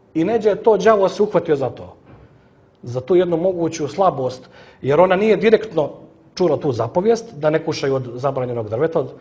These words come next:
drveta poznanja dobra i zla, nije direktno čula od Boga, nego od Adama. To je već neka slabost u predaji,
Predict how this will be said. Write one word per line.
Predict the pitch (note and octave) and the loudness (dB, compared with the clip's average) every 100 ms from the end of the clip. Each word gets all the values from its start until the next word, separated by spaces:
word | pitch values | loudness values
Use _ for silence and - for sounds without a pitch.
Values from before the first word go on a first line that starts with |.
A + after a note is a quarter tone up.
| - - | -20 -4
drveta | D3+ C#3 - A#2 - - - | -2 -2 -4 -10 -12 -20 -8
poznanja | C3 A#2+ C#3+ C3 | -6 -4 -4 -2
dobra | D3 C3 A2+ | 0 0 -4
i | |
zla, | G#2 D#3 F#3 - | -2 -2 -2 -6
nije | C#3+ D#3+ | -4 -4
direktno | E3 E3+ D3+ | -2 -4 -6
čula | C#3+ F#3 | -2 0
od | D3+ | 4
Boga, | E3 B3 A#3 - - - | 6 6 6 2 -8 -4
nego | F3+ G#3+ G#3+ | -2 4 4
od | G#3+ | 6
Adama. | G#3+ F#3+ D#3+ A#2+ - - - _ _ _ - _ - | 6 6 2 0 -10 -20 -20 _ _ _ -20 _ 2
To | D#3+ | 6
je | |
već | F#3 C4 B3+ | 6 6 2
neka | C#4+ C4+ A3 | 0 2 0
slabost | - C#4 A3 G#3+ G#3+ | 4 4 6 4 4
u | |
predaji, | G3+ G3+ D3 A#2+ G#2 G2 | 4 6 6 2 -4 -8